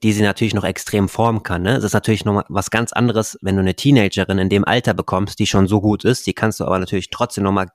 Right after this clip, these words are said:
ganz anders formen als eine Anfang zwanzigjährige, die man auch noch krass formen kann, als eine gestandene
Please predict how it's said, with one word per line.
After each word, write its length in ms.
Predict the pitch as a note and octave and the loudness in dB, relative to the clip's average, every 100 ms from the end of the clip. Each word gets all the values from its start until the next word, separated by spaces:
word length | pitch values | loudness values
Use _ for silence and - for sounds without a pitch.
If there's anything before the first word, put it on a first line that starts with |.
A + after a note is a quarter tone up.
| _ | _
ganz 280 | - A2 - | -2 -2 -2
anders 320 | A#2 B2+ G#2+ - | 0 2 2 -2
formen 380 | - F#2 G#2+ B2+ - - - - | -2 0 -2 -6 -16 -20 -16 -4
als 200 | G#2 - | -4 -2
eine 120 | A2 | -2
Anfang 320 | G#2 - F#2 | -2 -2 -6
zwanzigjährige, 760 | - F#2+ A#2 B2 B2 B2+ C#3 C3 | -4 -2 -2 -2 -2 0 2 0
die 120 | G2 | 0
man 160 | F#2 - | 0 2
auch 140 | G#2+ | 2
noch 260 | B2+ - - - | 2 0 -12 -6
krass 240 | A#2 A#2+ | -4 -4
formen 380 | - B2+ B2 C#3 | -2 0 0 0
kann, 340 | - B2+ D3 - _ _ _ _ _ | 0 0 -2 -4 _ _ _ _ _
als 300 | G#2+ A2+ - | 0 0 0
eine 120 | A#2 G#2 | -4 -2
gestandene 800 | G#2 - A2 A2 A2 G#2+ G#2+ | -4 -2 -2 0 0 0 -2